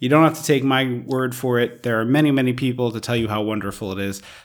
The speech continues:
That is the Podcast Republic app, available on the Google Play Store for all Android devices,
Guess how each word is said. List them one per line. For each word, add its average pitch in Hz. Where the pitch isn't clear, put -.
That 120
is 117
the 110
Podcast 165
Republic 151
app, -
available 120
on 110
the 98
Google 127
Play 117
Store 95
for 90
all 107
Android 98
devices, 85